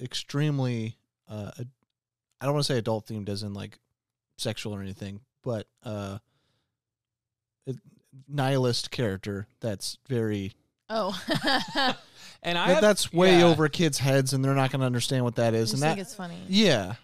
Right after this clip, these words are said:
Speaker 3: And I haven't played that game that he's from.
Speaker 1: Is
Speaker 3: Um,
Speaker 1: that,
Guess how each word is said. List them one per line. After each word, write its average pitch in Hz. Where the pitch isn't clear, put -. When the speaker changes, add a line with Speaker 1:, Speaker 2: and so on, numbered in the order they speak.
Speaker 3:
And 180
I 208
haven't 202
played 143
that 113
game 107
that 95
he's 104
from. 101
Speaker 1:
Is 117
Speaker 3:
Um, 117
Speaker 1:
that, 120